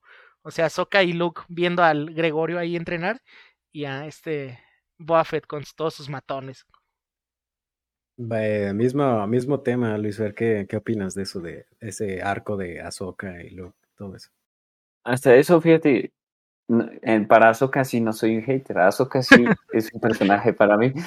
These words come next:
Speaker 3: Es de lo, de lo, lo único que te puedo decir, eso sí me gusta como de todo eso de las caricaturas.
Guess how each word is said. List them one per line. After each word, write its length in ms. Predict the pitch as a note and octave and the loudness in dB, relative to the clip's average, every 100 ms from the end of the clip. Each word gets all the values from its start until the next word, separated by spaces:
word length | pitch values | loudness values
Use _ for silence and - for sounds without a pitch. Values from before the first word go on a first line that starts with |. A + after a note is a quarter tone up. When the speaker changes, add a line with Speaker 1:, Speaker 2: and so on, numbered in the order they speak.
| - _ _ - | -14 _ _ 4
Speaker 3:
Es 200 | B2 C3 | 8 10
de 120 | D3+ | 10
lo, 280 | C3 A#2 - | 10 8 6
de 160 | - | 6
lo, 320 | A#2 A#2 B2+ A#2 | 6 6 6 8
lo 160 | B2 | 8
único 640 | C#3+ G3 G3+ - F#3 F3+ F3+ | 8 6 4 4 4 4 0
que 160 | - B2 | 2 2
te 120 | - | 2
puedo 180 | A2+ C3+ | 2 4
decir, 380 | C#3 B2 A#2+ - - | 2 2 0 0 0
eso 240 | A#2+ B2+ | 0 0
sí 120 | B2+ | -2
me 100 | B2 | 0
gusta 400 | A#2 A#2 A#2+ B2 | 0 -2 0 -2
como 280 | - G2 F#2+ | 0 -4 0
de 120 | F2+ | -2
todo 260 | F#2 A2+ A2 | 0 4 4
eso 160 | A2 G#2+ | 4 2
de 60 | |
las 180 | F#2+ D#2+ | 2 0
caricaturas. 800 | - F2+ F#2 - G#2 C3 C3+ - | 0 2 2 0 2 0 -2 -18